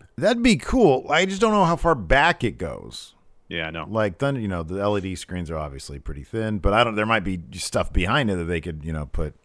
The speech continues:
Speaker 1: I don't
Speaker 2: Mm.
Speaker 1: know. It'd be cool, though.
Speaker 2: I don't know either.
Speaker 1: Like, a bunch of bleachers and stuff. Um, Blake Whitehouse asks, "Which N X T superstars will be called up in the draft?" Were there any N X T call-ups at the last draft?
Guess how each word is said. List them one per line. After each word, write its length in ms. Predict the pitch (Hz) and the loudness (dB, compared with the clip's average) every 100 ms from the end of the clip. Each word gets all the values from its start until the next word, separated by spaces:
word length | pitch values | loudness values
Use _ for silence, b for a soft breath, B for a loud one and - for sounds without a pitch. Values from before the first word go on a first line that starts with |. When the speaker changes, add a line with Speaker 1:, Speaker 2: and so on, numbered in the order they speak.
| _ - | _ -8
Speaker 1:
I 60 | |
don't 100 | 90 | -2
Speaker 2:
Mm. 40 | 98 | 0
Speaker 1:
know. 260 | 92 69 - | 0 -4 -8
It'd 100 | 87 | -6
be 100 | 90 | 2
cool, 240 | 113 107 | 4 4
though. 100 | 67 | 2
Speaker 2:
I 40 | |
don't 100 | 85 | -4
know 120 | 85 82 | -6 -8
either. 200 | 78 - | -10 -12
Speaker 1:
Like, 60 | 67 | -10
a 40 | |
bunch 140 | 67 76 | -8 -8
of 80 | 67 | -6
bleachers 400 | 78 82 71 62 | -6 -6 -6 -8
and 80 | |
stuff. 360 | - 52 60 - - b b b b b b | -10 -12 -12 -14 -20 b b b b b b
Um, 1160 | 101 101 98 95 90 87 87 85 85 82 82 82 | 0 2 4 4 2 2 2 0 0 0 0 2
Blake 320 | 98 110 107 | 4 4 4
Whitehouse 560 | 101 104 85 82 76 - | 4 4 4 2 0 -4
asks, 580 | 82 85 82 - - - | -6 -4 -4 -4 -6 -8
"Which 360 | - 101 113 - | -4 -2 -2 -2
N 140 | 107 | -2
X 180 | 110 - | -2 -4
T 160 | - 107 | -4 -2
superstars 800 | - 120 104 - - 92 90 101 | -2 -2 -2 -2 0 2 2 0
will 80 | |
be 120 | 85 82 | -4 -4
called 380 | - 101 95 | -4 -4 -2
up 260 | 87 82 - - | 0 -2 -2 -8
in 180 | 95 92 | -4 -2
the 60 | 85 | -2
draft?" 320 | 76 92 - | -2 -2 -2
Were 120 | 98 | -2
there 180 | 107 226 - | -2 -4 -4
any 260 | 95 156 202 | -2 -2 -2
N 100 | 190 | -4
X 180 | 180 | -6
T 240 | - 170 165 | -8 -8 -8
call-ups 640 | - - 143 160 - - | -8 -6 -4 -4 -8 -14
at 100 | - | -12
the 80 | 107 | -6
last 280 | 104 117 - | -4 -4 -8
draft? 480 | - 95 143 - | -10 -10 -12 -18